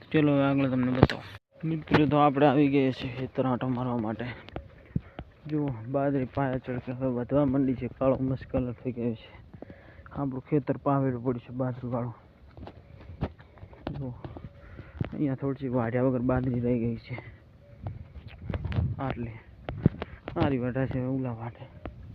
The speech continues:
ઓલી બાજુ છે આપણી તમાકુ. ચલો, તમાકુ બતાવું તમને. મિત્રો, તો આ છે આપણી તમાકુ. આ છે આટલી અને ઓલી બાજુ પણ બીજી છે તમાકુ આપણે. અને અંદર વાયેલી છે ડોગળી. જુઓ, આ એક છે એનો ડોગળીનો છે.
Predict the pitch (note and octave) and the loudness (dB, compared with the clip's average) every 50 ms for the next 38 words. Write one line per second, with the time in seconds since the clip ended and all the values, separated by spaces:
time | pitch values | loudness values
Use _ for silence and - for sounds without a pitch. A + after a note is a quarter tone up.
0 | - - - - - - - - - - - - - - - - - D3 D3+ D3+ | -14 -16 -16 -16 -18 -18 -18 -18 -18 -18 -16 -18 -18 -18 -14 -8 -6 -4 -2 0
1 | C#3 C#3+ D3 D3 C3 - - D3+ C#3 C3 B2+ C3 - - D3 C#3 C3 C#3 B2+ A#2+ | 0 0 2 0 0 0 0 0 0 0 -2 -4 -2 0 0 0 0 0 -2 -2
2 | A#2+ A#2 A2+ - - - - - C3+ C3 B2 - - B2+ B2+ C3 B2+ A#2 B2 A#2+ | -4 -6 -10 -12 -16 -16 -6 -4 -2 -2 -2 -2 -2 0 0 0 0 0 -2 -2
3 | A2 A#2 - - B2 A2 A2 G#2+ G#2+ G#2+ G#2+ - - - - - - - - - | -2 -2 -4 -4 -4 -2 -2 -6 -6 -6 -6 -8 -10 -14 -18 -18 -18 -18 -16 -18
4 | - - - - - - - - - _ _ _ _ - - - - C#3+ C#3+ - | -18 -20 -20 4 10 10 10 10 8 _ _ _ _ -20 -18 -6 -6 -6 -6 -6
5 | - - C#3 B2 C3 C3 B2+ C#3 C#3 - D3+ C#3+ C#3 C3+ C#3 B2 - C#3 C#3 D3+ | -8 -6 -4 -2 0 0 0 0 0 0 0 0 0 0 -2 -2 0 0 2 2
6 | C#3 A#2+ - - A#2 A#2 - - - - - - - - C#3 C#3 C#3 - - D3+ | 2 2 0 -2 -6 -10 -10 -8 -6 -6 -6 -4 -4 -4 -4 -4 -4 0 2 4
7 | D3 D3 D#3 - E3 E3+ E3 D#3 D3+ D3 C#3+ D3 D3+ C#3 D3 D3 D3+ D3 C#3 C3+ | 4 4 4 4 4 4 4 4 4 4 4 2 2 4 4 4 4 4 2 2
8 | D3 C#3+ C3+ C#3 C#3 C3+ C3 C3+ B2 - C#3 - - A#2+ A#2+ A#2 A2+ A2 A#2 A#2 | 2 2 4 2 0 0 0 -2 -2 -2 -6 -6 -4 -6 -6 -6 -6 -8 -8 -10
9 | A2+ - - B2 - - _ _ - - - - - - - - - - - - | -10 -8 -10 -12 -12 -12 _ _ -20 -20 -20 -18 -18 -14 -14 -14 -14 -14 -14 -10
10 | A#2+ A#2+ - C3+ C#3 C#3 C#3+ D3+ D3 C#3 C3+ C#3 C#3+ C#3+ C3+ C3+ B2+ - C#3 C3 | -8 -4 -2 0 2 2 4 4 4 4 2 2 2 2 2 0 -2 -4 -6 0
11 | C#3 D3 D3 C#3+ C#3 C#3+ C#3 C3 C3+ C3+ C3+ C3 A#2 A#2 - - - B2+ C#3 C#3 | 2 2 2 4 4 4 2 4 2 0 -2 -2 -4 -6 -10 -12 -8 -4 -2 -2
12 | C3+ - - - - C#3 C3+ C3 B2 C3 C#3 C#3 C3 C#3+ C3+ C3 C3+ C3 C3 B2+ | -2 -2 -4 -6 -4 -2 -2 0 0 2 2 4 4 2 2 2 0 -2 -4 -4
13 | - B2+ | -6 -8